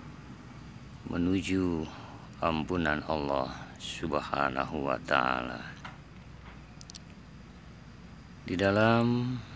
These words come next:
surah Ali Imran ayat yang ke seratus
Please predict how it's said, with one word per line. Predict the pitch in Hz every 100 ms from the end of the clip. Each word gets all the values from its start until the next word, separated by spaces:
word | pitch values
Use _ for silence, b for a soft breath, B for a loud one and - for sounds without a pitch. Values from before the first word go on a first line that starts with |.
| B B - - - - - - - - -
surah | - - 104 101 98 98 92 B B B B - - - - - - - - - - - - - -
Ali | - 98 101
Imran | 120 127 101 78 69 62 - -
ayat | 95 92 90 -
yang | 87 85 78 69 - -
ke | 113 113
seratus | 104 110 101 87 - 87 82 - -